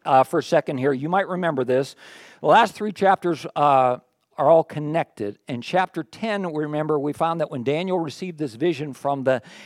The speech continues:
angel, uh, he was very troubled. He was very bothered. So this is really an angel that has come and sent again to Daniel. And the question comes, how long is this gonna last? And, uh, the angel's gonna come and he's gonna kinda quiet down the, the heart of Daniel, who is troubled.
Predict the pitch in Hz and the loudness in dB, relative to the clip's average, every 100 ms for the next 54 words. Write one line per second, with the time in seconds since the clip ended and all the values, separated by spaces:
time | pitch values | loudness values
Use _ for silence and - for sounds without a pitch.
0 | - - 170 214 135 120 127 135 _ - | -16 -6 -4 -2 0 0 -2 -6 _ -20
1 | - - - - 156 151 151 143 135 175 | -20 -20 -20 0 8 10 10 8 4 0
2 | 135 180 160 - 170 117 - - _ - | 2 0 -2 0 0 0 -10 -20 _ -4
3 | 127 107 160 170 147 151 120 - - _ | -4 2 2 4 6 6 4 -2 -14 _
4 | _ _ _ - 160 190 220 240 175 208 | _ _ _ 4 6 6 4 -2 2 2
5 | 196 190 165 180 208 190 175 170 160 - | 4 4 2 -2 0 2 4 2 0 -4
6 | 175 185 185 151 185 180 - 147 120 185 | -2 0 -2 -4 -2 -2 -4 -8 -2 -2
7 | 196 - 147 160 156 135 101 - - 127 | -2 -6 -2 -2 -2 -4 -6 -10 -8 -6
8 | - 196 185 190 160 170 185 131 175 190 | 2 2 2 -2 -4 0 -2 0 0 2
9 | 196 190 196 156 170 - 156 156 - 147 | 4 2 0 -4 -6 -2 -2 -2 -2 -2
10 | 165 175 175 - - 208 196 175 147 160 | 0 -2 -6 -10 -18 -18 -16 -8 2 4
11 | 165 156 156 151 147 180 175 214 196 196 | 6 10 12 12 10 2 0 2 0 0
12 | 170 - 196 190 147 165 175 196 170 190 | -4 0 0 0 0 -2 -2 -2 0 0
13 | 165 - - 208 208 190 180 202 175 156 | 0 -4 0 2 2 0 0 2 2 0
14 | 156 151 151 143 151 139 117 151 233 185 | 0 0 0 -4 -4 -6 -8 2 4 4
15 | - 135 160 180 170 147 127 139 147 - | 0 -4 -2 -2 0 -2 -2 -2 -4 -2
16 | 185 175 143 | 2 4 2